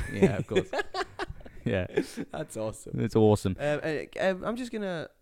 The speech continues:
Speaker 2: preface something that, you know, keep
Speaker 1: Hmm.
Speaker 2: your eye on our TikTok.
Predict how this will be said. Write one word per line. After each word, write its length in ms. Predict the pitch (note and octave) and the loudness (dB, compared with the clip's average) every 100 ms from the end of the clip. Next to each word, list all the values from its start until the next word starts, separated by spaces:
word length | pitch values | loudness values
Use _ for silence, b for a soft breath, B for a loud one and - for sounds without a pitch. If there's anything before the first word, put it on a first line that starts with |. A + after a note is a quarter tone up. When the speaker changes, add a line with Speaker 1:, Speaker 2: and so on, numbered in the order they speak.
| - | -8
Speaker 2:
preface 260 | - D#3 - | -6 -4 -6
something 320 | A#2 A2+ A2 | -8 -6 -6
that, 120 | A2 | -6
you 80 | F#3 | -6
know, 180 | C#3 C#3 _ _ - | -8 -10 _ _ -10
keep 140 | G3+ | -6
Speaker 1:
Hmm. 60 | E3+ | -4
Speaker 2:
your 120 | F#3 | -4
eye 100 | F#3 | -4
on 100 | F3 | -6
our 100 | D#2+ | -8
TikTok. 540 | - - - G2+ - | -8 -10 -6 -8 -10